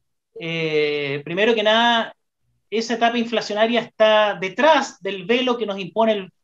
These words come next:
fondo de radiación cósmico. Por de pronto no la podemos ver. Y, y ocurrió cuando el universo tenía mucho, mucho menos de un segundo,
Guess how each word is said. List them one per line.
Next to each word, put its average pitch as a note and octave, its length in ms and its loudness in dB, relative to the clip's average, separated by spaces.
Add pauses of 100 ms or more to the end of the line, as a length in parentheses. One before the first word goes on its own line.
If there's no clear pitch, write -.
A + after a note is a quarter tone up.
(140)
fondo A3 260 0
de G3 60 0
radiación F#3 380 -4
cósmico. C#3+ 580 -4 (1200)
Por F3+ 100 -6
de F3 80 -6
pronto B3 300 2
no A#3 100 4
la G#3 120 4
podemos G3+ 300 -2
ver. G#3 320 -2 (600)
Y, F3+ 1080 -2 (1700)
y F#3 140 -2
ocurrió B3 920 2
cuando F#3+ 240 -2
el F#3+ 80 -4
universo A3+ 340 0
tenía G#3+ 200 2
mucho, A#3 320 -4
mucho A#3 300 -2
menos A3+ 400 0
de G3 60 -6
un G3 120 -8
segundo, F#3+ 680 -4